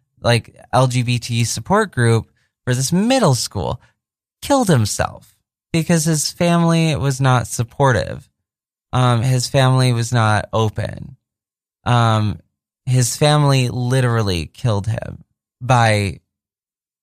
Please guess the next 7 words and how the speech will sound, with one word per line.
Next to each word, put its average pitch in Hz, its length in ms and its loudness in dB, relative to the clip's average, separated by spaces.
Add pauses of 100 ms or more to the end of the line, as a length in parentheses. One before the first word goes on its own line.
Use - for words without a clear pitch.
(200)
being 123 460 2
that 104 320 2
angry 95 400 -2
about 90 320 0
who 113 220 -2
he 107 180 -6
was 82 640 -4